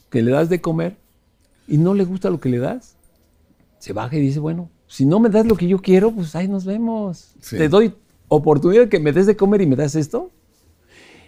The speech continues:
Speaker 1: Ese orgullo no lo soporta el ser humano. ¿Cómo? Un gato, pues, ¿por qué? Los perros, tú le dices,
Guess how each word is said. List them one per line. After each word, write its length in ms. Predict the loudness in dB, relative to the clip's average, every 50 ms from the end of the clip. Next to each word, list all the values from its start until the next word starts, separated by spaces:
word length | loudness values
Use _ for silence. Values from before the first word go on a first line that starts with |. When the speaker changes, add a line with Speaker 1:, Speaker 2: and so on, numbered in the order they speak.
| -20 -20 -20 -20 -20 _ _ -16
Speaker 1:
Ese 160 | -8 -2 0 0
orgullo 280 | 2 2 2 2 2 0
no 100 | 0 0
lo 80 | -2
soporta 360 | -4 -6 -8 -8 -8 -6 -6 -6
el 140 | -6 -6 -6
ser 160 | -8 -8 -8
humano. 260 | -8 -8 -10 -12 -14 -20 _ _ _ _ -20 -20 _ _ -20 -20 -20 -20 -20 _ _ _ -20 -20 _ _ _ _ _ _
¿Cómo? 500 | -6 -2 0 0 0 -2 -4 -6 -12 -16 _ _ _ _ _ _ _ _ _ _ -8
Un 140 | -6 -2
gato, 440 | 0 2 0 0 0 -4 -6 -6 -6 -12 -18 _ _ _ _ _ _ _ _ _ _
pues, 120 | -20 -18 -12 -6
¿por 180 | -6 -6 -4
qué? 460 | -2 -2 -2 0 0 -2 -2 -4 -8 -12 _ _ _ _ _ _ _ _ _ _ _ _ _ _ _ _ _ _ _ _ _ _ -20 _ _ _ -2
Los 220 | 2 2 2 2
perros, 380 | 2 2 4 4 4 4 2 0 -6 _ _ _
tú 100 | 0 0
le 120 | 2 2 2
dices, 460 | 2 2 2 2 0 -2 -4 -12